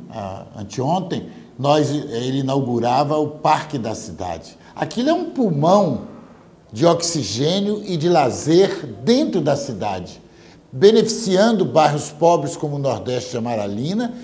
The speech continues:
e beneficiando bairros de classe média como a Pituba. E como toda cidade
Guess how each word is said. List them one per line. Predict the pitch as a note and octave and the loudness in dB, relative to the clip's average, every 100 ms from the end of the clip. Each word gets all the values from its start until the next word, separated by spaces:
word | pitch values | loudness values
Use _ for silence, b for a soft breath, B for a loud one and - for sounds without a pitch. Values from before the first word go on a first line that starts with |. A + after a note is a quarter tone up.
| B - | B -8
e | |
beneficiando | A3 B3 A#3 - A3 A3+ C4 C4+ - B B B C#3+ | 0 2 2 0 0 0 0 -4 -6 B B B 4
bairros | F3 G3 G3 F#3 D#3+ | 8 8 6 0 -6
de | D3 | -10
classe | D3+ F3 F3+ - D#3+ | -2 4 4 4 -4
média | B2+ D3 E3+ E3 G3 F#3+ - - - | 0 2 2 4 2 2 -2 -14 -12
como | - E3 | -4 0
a | F3 | 0
Pituba. | G3 D3+ - F#3+ D#3+ C3 - - - | -2 -6 -2 -2 2 2 2 -6 -12
E | A#3 | 0
como | F#4 G4 F4+ | 4 4 4
toda | - A4+ B4 - | 6 10 12 10
cidade | - C3+ G#2+ A#2 G2+ E2+ - | 2 -2 -2 -2 -2 -6 -14